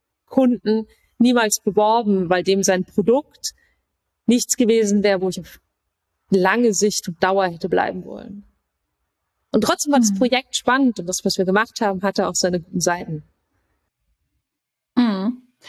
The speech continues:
Speaker 2: Sag mal, beim Studium war es dir ja wichtig, dass du in einen Studiengang gehst, wo jetzt nicht neunundneunzig Prozent Männer sind, ne? Und InnoQ ist ja auch ein Arbeitgeber, wo relativ viele Frauen arbeiten. Ähm,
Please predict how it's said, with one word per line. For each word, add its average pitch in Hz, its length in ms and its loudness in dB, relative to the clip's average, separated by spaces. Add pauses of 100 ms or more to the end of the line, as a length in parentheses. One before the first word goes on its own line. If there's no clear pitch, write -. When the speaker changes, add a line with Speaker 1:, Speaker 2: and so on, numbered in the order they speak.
(600)
Speaker 2:
Sag 226 160 0
mal, 240 280 0 (180)
beim 226 240 2
Studium 269 460 0
war 233 120 2
es 240 120 -6
dir 233 100 0
ja 214 160 0
wichtig, 220 420 -2
dass 196 200 -2
du - 80 0
in 190 60 0
einen 180 200 0
Studiengang 185 640 2
gehst, 185 460 -2 (140)
wo 190 180 -2
jetzt 180 240 0
nicht 190 280 0
neunundneunzig 175 640 0
Prozent - 600 -4 (220)
Männer 170 480 -2
sind, - 380 -6
ne? 262 200 2 (280)
Und 196 440 0 (140)
InnoQ 247 320 2
ist 240 200 2
ja 220 80 2
auch 220 60 0
ein 226 80 0
Arbeitgeber, 196 800 0
wo 190 460 0
relativ 185 380 -2
viele 180 500 0
Frauen 202 380 -2
arbeiten. 247 500 0 (640)
Ähm, 190 680 2